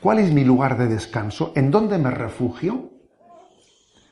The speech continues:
Esto es muy impo-, hacer esta pregunta es muy importante para no, para no recurrir a equivocados tubos de escape indebidos.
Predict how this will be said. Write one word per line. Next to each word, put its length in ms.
Esto 160
es 40
muy 100
impo-, 140
hacer 200
esta 240
pregunta 340
es 60
muy 120
importante 560
para 200
no, 320
para 180
no 160
recurrir 800
a 140
equivocados 960
tubos 400
de 60
escape 680
indebidos. 920